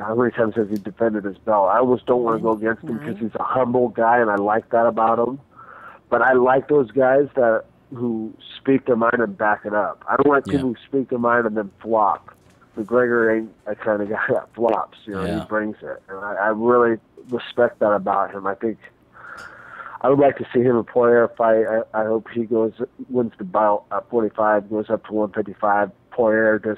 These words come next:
Speaker 1: his thing. I wanna see those two rematch at one fifty-five for the, the
Speaker 3: Wow.
Speaker 1: lightweight title.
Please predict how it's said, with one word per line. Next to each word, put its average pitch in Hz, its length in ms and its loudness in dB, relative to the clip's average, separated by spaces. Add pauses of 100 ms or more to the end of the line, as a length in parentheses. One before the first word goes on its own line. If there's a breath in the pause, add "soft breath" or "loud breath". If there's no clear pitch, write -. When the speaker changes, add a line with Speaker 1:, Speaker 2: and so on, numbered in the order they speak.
Speaker 1:
his 110 160 -2 (140)
thing. 110 220 -2
I 101 100 0
wanna 110 280 0
see 113 80 -4
those 104 260 -6
two 104 160 -6
rematch 104 480 -2
at 92 160 -4
one 107 140 -2
fifty-five 98 580 -4
for 104 100 -8
the, 92 320 -10 (160)
the 90 80 -10
Speaker 3:
Wow. 95 320 -4
Speaker 1:
lightweight 101 420 -2
title. 95 380 -2